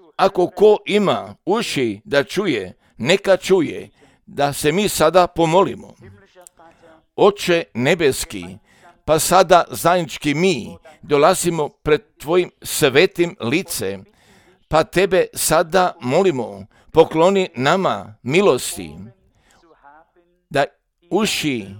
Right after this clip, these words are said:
koje čuju i srca, a koja veruju, oči,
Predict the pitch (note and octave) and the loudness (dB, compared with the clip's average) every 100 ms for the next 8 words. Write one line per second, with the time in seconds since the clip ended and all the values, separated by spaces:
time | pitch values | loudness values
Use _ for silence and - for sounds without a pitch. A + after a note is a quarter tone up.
0 | - _ _ _ - F3 D#3 - G3+ D3 | -20 _ _ _ -4 0 0 0 -2 -2
1 | G#2 D#2 G2+ - _ _ _ _ _ _ | -4 -16 -20 -20 _ _ _ _ _ _
2 | D#3+ D#3+ - G#3 G#3+ - G2 F#2 G2+ - | -2 0 4 2 2 -4 -6 -6 -14 -20
3 | E3 _ _ C3+ C#3+ - E3+ G3+ E3+ A#2+ | -20 _ _ -2 -2 0 2 6 4 2
4 | C3 F#3+ C3+ G2 F2+ - A2 A#2 - _ | 0 0 -2 -10 -18 -20 -20 -20 -20 _
5 | _ _ - E3 G#3+ - A2 F#2 | _ _ 2 4 4 0 -10 -12